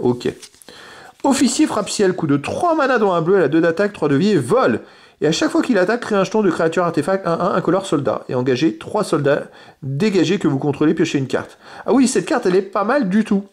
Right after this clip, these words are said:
Parce qu'en plus, elle a vol, si votre adversaire a pas des, vous allez créer des jetons, en fait. C'est pas mal du tout. Fission de la lithoforce, coût de trois mana, dont un bleu, c'est un rituel. En tant que coup supplémentaire pour lancer ce sort, sacrifiez un artefact. Créez deux jetons lithoforce engagés. Si l'artefact sacrifié était légendaire, piochez une carte. Les jetons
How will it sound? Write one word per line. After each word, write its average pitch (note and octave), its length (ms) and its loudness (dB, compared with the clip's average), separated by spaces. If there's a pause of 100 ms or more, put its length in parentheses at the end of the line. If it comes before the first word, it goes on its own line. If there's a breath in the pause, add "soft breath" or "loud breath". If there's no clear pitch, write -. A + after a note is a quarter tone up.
Parce - 140 -8
qu'en D#3+ 80 -2
plus, A#3 200 -2
elle F#3 140 4
a C#3+ 60 4
vol, F#3+ 260 0
si - 80 -6
votre D#3+ 200 2
adversaire E3+ 280 0
a - 60 -2
pas D#3+ 100 0
des, C#3+ 240 -2
vous C#3 300 0
allez E3+ 100 4
créer A#3+ 160 -2
des G3+ 100 2
jetons, E3 300 0
en B2 40 -2
fait. B2 200 -6
C'est - 240 -4
pas G#3+ 140 -2
mal F3+ 160 2
du F3 140 0
tout. G#2+ 120 -6 (640 loud breath)
Fission E4 480 0
de C#4 80 4
la B3 140 2
lithoforce, A3 580 0
coût G3 80 0
de D#3+ 120 4
trois G#3 200 -2
mana, A3 220 2
dont F3 140 0
un E3 60 2
bleu, E3+ 140 2
c'est E3+ 140 -2
un A#2+ 120 2
rituel. B2 360 0
En E3 100 0
tant F3 140 -2
que - 80 -4
coup D3 200 0
supplémentaire F3+ 720 0
pour A3+ 140 2
lancer F3+ 260 0
ce B2+ 100 -4
sort, A#2+ 200 -4
sacrifiez D#3 360 -2
un E3 80 0
artefact. D3 480 -4 (460 loud breath)
Créez A#3+ 380 2
deux B3+ 240 2
jetons A#3 360 2
lithoforce G3+ 580 0
engagés. D3 400 0
Si - 140 -6
l'artefact E3 640 -2
sacrifié A3+ 560 -2
était D#3+ 160 2
légendaire, C#3 400 2
piochez D3+ 240 -2
une G#2 140 -4
carte. C#3+ 260 -4
Les C3+ 160 2
jetons F3+ 340 -2